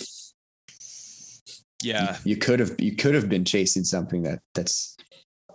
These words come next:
Speaker 2: not really in that, uh, in that ideal, that ideal situation for you.
Speaker 1: Yeah,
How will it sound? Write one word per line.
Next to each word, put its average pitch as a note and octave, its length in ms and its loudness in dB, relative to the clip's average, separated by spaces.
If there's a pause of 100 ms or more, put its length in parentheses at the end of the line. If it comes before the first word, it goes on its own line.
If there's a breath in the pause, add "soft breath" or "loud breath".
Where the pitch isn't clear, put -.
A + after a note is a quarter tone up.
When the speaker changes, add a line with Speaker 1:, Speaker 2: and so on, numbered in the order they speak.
(200)
Speaker 2:
not F#2+ 320 0
really F#2+ 240 0
in F#2+ 280 -2
that, D#2+ 280 -4 (260)
uh, - 320 -6 (1200 loud breath)
in G2 120 0
that F2+ 160 0
ideal, F2+ 600 -2 (100)
that F2+ 120 -2
ideal F#2 340 -2
situation F2+ 680 -4
for - 140 -6
you. F2 200 -4 (1040 loud breath)
Speaker 1:
Yeah, B2 320 -2